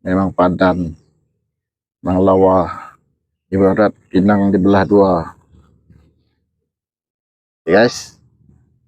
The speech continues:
Kita start mancing. Let's go.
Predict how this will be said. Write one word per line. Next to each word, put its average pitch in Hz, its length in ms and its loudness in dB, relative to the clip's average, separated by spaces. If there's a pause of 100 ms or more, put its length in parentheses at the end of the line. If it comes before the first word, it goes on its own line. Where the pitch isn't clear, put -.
Kita 92 360 -2 (520)
start - 400 -4 (1800)
mancing. 240 420 2 (2750)
Let's - 240 -2
go. - 320 -2